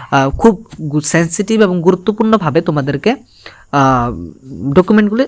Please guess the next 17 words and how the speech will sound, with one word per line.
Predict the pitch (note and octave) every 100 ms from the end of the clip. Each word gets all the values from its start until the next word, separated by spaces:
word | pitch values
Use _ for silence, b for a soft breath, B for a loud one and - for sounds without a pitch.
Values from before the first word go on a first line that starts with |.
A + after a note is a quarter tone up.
| -
সাবমিট | F#3 G3+ G#3
করতে | F#3 B2
হবে। | A#2+ - B B
তারপর | F#3+ A3 C4
বলেছে | B3 C3+ E3 B2
রেজিস্ট্রেশনের | E3+ F#3 B3 C4 A#3 A#3 A3
পর, | G#3 - - _
ঠিক | - -
আছে, | D3
তোমাদের | D3+ D#3+ E3+
বলেছে | E3+ D#3 D#3 - B B B
রেজিস্ট্রেশনের | D3+ E3+ A3+ - A#3+ A#3 A#3+ A#3+
পর | - F#3 D3 B B B -
পাঁচটি | - G3+ - - A#3
বিষয় | F#3 E3+ G3+
কোর্স | F#3+ F3 F3 F3+
এবং | F3+